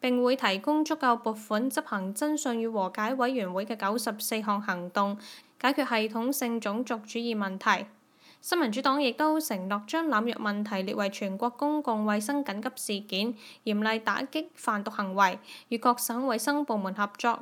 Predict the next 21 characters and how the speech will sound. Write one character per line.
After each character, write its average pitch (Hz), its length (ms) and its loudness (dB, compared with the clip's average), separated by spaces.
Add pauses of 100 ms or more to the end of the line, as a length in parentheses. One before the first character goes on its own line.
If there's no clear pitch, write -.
創 240 300 0
造 226 240 0
一 247 100 0
項 214 360 2
安 285 200 2
全、 190 320 -2
受 220 280 0
監 277 280 0
管、 247 200 0
可 240 220 0
替 226 340 -4
代 208 240 2
街 269 240 0
頭 180 180 0
毒 190 160 -6 (100)
品 190 240 -2
供 269 220 2
應 214 180 0
嘅 208 220 2
策 - 220 -8
略。 214 100 4